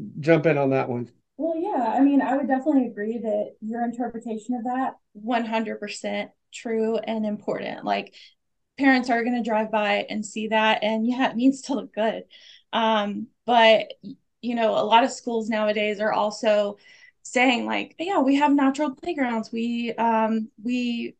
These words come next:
Speaker 2: like to encourage kids to play outside," and they talk about their playground. But if the parent walks outside and sees, you know, plastic structures and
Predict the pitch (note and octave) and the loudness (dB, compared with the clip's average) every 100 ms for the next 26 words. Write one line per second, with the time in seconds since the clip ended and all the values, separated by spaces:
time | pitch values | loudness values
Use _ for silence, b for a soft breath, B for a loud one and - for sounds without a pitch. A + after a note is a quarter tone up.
0 | - A#3 A#3 A3+ C4+ B3 D4+ D4+ A3+ C#4 | -8 -2 -2 0 0 2 0 -2 -2 -2
1 | A#3 - A3 B3+ A#3+ - A#3+ G#3+ G3 - | -2 -4 -4 -2 -2 -2 -2 0 -2 -6
2 | G3+ F#3+ - G3+ G#3 - - D4 D#4 C#4 | -10 -12 -8 -6 -6 -6 0 2 2 0
3 | B3 A3+ - A3 G3+ G3 G#3 b b b | 0 -6 -6 -6 -4 -6 -8 b b b
4 | b - G#3+ B3 A3+ A3 G#3 - A3 A#3+ | b -6 2 6 6 6 2 -2 0 2
5 | A3+ - - - _ - G#3 A#3 A3+ - | 2 -4 -18 -20 _ -14 -6 -2 0 -2
6 | - C4 D#4 - G#3+ G#3+ G#3+ - C#4 E4+ | -2 2 2 2 -2 -4 -6 -4 0 4
7 | C4+ A3+ A3+ - A#3 A#3 A3 - - G#3+ | 4 2 -2 -2 -4 -2 -4 -10 -12 -4
8 | A#3 G#3+ G3+ G#3 _ _ _ - A3 G#3+ | -2 -2 -4 -6 _ _ _ -2 0 0
9 | - A3+ A3 - - G#3 - A#3 G#3+ G3 | -2 -2 -2 -2 0 0 0 -2 -2 -2
10 | G3 G3+ G3+ G3+ | -6 -6 -6 -6